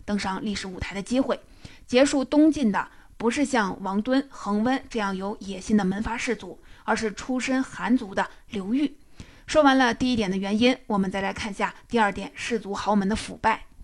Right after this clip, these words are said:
这我们不妨来看下南朝最鼎盛的梁朝。在梁朝，整个上层社会已经是腐烂不堪了。西晋时期，士族们还仅仅是清谈炫富，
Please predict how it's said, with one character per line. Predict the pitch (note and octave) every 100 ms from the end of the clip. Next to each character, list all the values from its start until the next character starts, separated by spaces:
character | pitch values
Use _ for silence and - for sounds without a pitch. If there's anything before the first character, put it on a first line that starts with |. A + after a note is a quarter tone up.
| - - -
这 | F#4
我 | D#4+
们 | A3+ A3+
不 | C4+
妨 | A#3+
来 | A#3+
看 | A#3+ C4+ A3
下 | G#3 F3 F#3
南 | G3 A#3
朝 | C4+ A#3
最 | B3+ C4+
鼎 | - G3 F3+
盛 | A#3 G#3+
的 | E3
梁 | F3 G#3
朝。 | C#4+ - - - -
在 | A3
梁 | G#3
朝， | A3+ F#3+ - -
整 | - G#3+
个 | A3
上 | - D#4
层 | A3+ G#3+
社 | B3 G#3
会 | G#3+ - -
已 | G#3
经 | G3
是 | G3+ G#3+ -
腐 | - G3+
烂 | F3+ E3+
不 | -
堪 | - A3
了。 | B3 - - - - -
西 | - D4
晋 | C#4 B3
时 | - A3+
期， | - A#3+
士 | B3+ - G3
族 | G3+
们 | G3+
还 | F#3+ G#3+
仅 | G3+ G3+ G3+
仅 | G3
是 | - G3 - -
清 | - C4
谈 | C4+ G#3 A3+ - -
炫 | - B3+ A3
富， | D4+ C4+